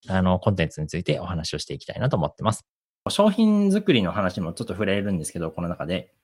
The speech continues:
基本的に、えーと、紹介システムって結構あるんですよ。こういうツール系って。自分の紹介で使ってもらったら、その人に紹介料が入りますみたいなやつですね。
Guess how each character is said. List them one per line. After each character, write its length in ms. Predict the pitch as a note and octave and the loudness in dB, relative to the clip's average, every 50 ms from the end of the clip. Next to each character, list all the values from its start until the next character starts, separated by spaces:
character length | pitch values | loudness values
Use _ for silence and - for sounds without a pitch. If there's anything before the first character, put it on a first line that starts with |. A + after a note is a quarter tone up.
| _ _ _ _ _ _ _ _ _ _ _ _ _ _ _ _ _ _ _ _ _ _ _ - - _ _ | _ _ _ _ _ _ _ _ _ _ _ _ _ _ _ _ _ _ _ _ _ _ _ -20 -20 _ _
基 140 | - D#3 | -4 0
本 100 | F3+ A3 | 2 4
的 160 | A3 A3 A3 A3+ | 4 6 6 8
に、 300 | A3+ G3+ A#2 E2+ - - _ _ _ - | 8 6 6 4 0 -8 _ _ _ -2
え 120 | A2+ G#2+ | -2 0
ー 40 | G#2 | 0
と、 100 | - G3+ | 0 -2
紹 240 | - - G3 G#3+ A3 | 0 2 2 2 4
介 160 | A3 A3+ A3 | 4 2 2
シ 140 | A3+ - A3+ | 2 0 0
ス 40 | A3+ | 2
テ 80 | A#3+ | 2
ム 80 | E3 G#2+ | 2 2
っ 20 | |
て 60 | - - | 2 0
結 200 | - D#3+ - - | 0 -2 -2 -2
構 120 | - E2 | -2 -2
あ 80 | E2+ G#2 | 0 0
る 80 | G#2 | 0
ん 60 | F#2 | -2
で 60 | E2 D2+ | -4 -4
す 100 | - E2 | -8 -12
よ。 40 | |
こ 140 | - - A#2 | -6 -4 -2
う 60 | A2 | -2
い 20 | G2+ | -2
う 20 | F#2 | -4
ツ 160 | - - A2+ | -4 -2 0
ー 60 | A2 | 0
ル 100 | G#2 G#2 | 0 0
系 200 | - - A2 G#2 | 0 0 0 0
っ 140 | G2+ G2+ _ | 0 -4 _
て。 180 | - - - _ _ _ _ _ _ _ _ _ _ _ _ _ _ _ _ _ - - - - - | -14 -14 -14 _ _ _ _ _ _ _ _ _ _ _ _ _ _ _ _ _ -20 -20 -20 -14 -8
自 160 | - G#2+ C3 D#3+ | -4 -2 0 0
分 100 | G3 G3+ | 2 2
の 60 | G3 | 2
紹 160 | F#3 - G3 | 2 2 2
介 220 | F#3+ G3 F#3+ G3 F#3+ | 4 4 4 4 4
で 180 | G3 F3 A2 | 4 4 4
使 180 | - - - B2+ | 2 0 -2 -2
っ 60 | B2 | 0
て 80 | - C3+ | 2 2
も 80 | B2+ | 4
ら 80 | B2+ B2 | 4 4
っ 80 | A#2 - | 4 4
た 80 | C3+ | 4
ら、 100 | A#2 G#2 | 4 4
そ 120 | - - D#3 | 4 2 0
の 80 | E3+ | -2
人 160 | D#3+ - - | -2 -2 -2
に 320 | F#2 D#2+ D#2 D2 D2 - - - | -4 -4 -4 -6 -10 -12 -10 -6
紹 120 | - E3+ | -4 0
介 160 | E3+ - G#3 | 2 4 4
料 100 | C#3 G2 | 4 2
が 60 | E2 | 0
入 160 | D#2 - F2+ F2+ | -2 -2 -2 -2
り 80 | F#2 | 0
ま 100 | F#2 F2+ | -2 -2
す 140 | F2 - D#2 | -4 -6 -10
み 80 | D2 - | -12 -10
た 80 | C#2+ | -10
い 20 | C#2+ | -10
な 80 | C#2 | -10
や 60 | C#2+ | -12
つ 100 | C#2 - | -12 -12
で 60 | - - | -12 -8
す 100 | - C#3 | -4 -4
ね。 180 | C#3+ C#3 C#3 | -4 -4 -6